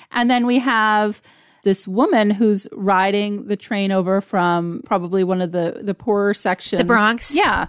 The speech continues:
Speaker 1: And, you know, and you see these, I don't know if it was actually a shot of her apartment or if it was, like, staged, but this very stark interior of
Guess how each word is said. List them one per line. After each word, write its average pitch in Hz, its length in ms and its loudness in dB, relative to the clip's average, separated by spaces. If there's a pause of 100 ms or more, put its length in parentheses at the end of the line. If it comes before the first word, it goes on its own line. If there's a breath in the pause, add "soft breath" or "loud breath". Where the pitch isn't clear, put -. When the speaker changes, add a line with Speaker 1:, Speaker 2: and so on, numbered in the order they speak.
(420 loud breath)
Speaker 1:
And, 247 600 0 (720 soft breath)
you 277 140 4
know, 240 160 4
and 240 160 0
you 240 80 4
see 302 360 0
these, 262 280 0
I 302 100 0
don't 349 120 0
know 359 60 2
if 349 80 0
it 277 60 6
was 240 220 4
actually 311 580 0
a 277 100 0
shot 269 300 2
of 277 120 -2
her 294 120 2
apartment 269 600 2
or 220 120 0
if 196 120 2
it 196 100 0
was, 196 180 0
like, 175 260 2
staged, 208 720 2
but 220 160 0
this 220 180 0
very 208 540 2
stark 196 720 0
interior 196 800 0
of 185 420 0